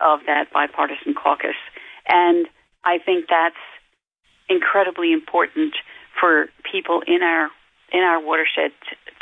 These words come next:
to, uh, activate on behalf of the watershed, because, and we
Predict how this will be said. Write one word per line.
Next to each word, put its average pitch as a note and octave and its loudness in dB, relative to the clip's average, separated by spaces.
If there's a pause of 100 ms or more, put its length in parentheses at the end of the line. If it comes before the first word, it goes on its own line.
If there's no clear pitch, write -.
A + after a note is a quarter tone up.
(100)
to, D#3 0 (580)
uh, D#3+ 2
activate G#3 -2 (220)
on F3 2
behalf E3 0 (240)
of G3 0
the G#3 -4
watershed, A3 0
because, A3+ 2 (1000)
and F#3 -10
we G3+ -6